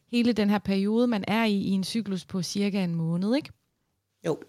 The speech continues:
Speaker 1: Og vi mødtes i går aftes, og det er første gang, jeg har oplevet dig være så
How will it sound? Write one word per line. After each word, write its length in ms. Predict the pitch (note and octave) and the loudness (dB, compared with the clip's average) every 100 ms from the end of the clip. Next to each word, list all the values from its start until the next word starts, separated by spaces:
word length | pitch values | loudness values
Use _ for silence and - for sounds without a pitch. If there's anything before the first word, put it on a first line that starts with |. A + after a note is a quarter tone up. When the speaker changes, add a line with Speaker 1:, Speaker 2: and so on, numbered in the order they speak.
| _ _ | _ _
Speaker 1:
Og 140 | G#3 | 2
vi 80 | G#3+ | 4
mødtes 420 | A#3 B3+ C#4 D#4+ | 4 4 4 2
i 100 | - | 0
går 120 | A3 G#3+ | 2 4
aftes, 560 | G3 - G#3 F3+ - _ _ _ _ _ _ _ _ _ _ _ | 4 2 -2 -4 -8 _ _ _ _ _ _ _ _ _ _ _
og 120 | G3+ | 2
det 60 | A3+ | 4
er 40 | |
første 320 | G#3+ A3+ A#3 A3+ | 4 4 2 0
gang, 200 | G#3+ G#3 | 0 2
jeg 100 | G3+ | 4
har 180 | G#3 - - | 4 2 2
oplevet 340 | G3+ G#3 F#3 | 4 6 6
dig 220 | F#3 F#3 | 6 4
være 160 | F#3 D#3+ | 4 2
så 380 | - - A#3+ | 0 4 6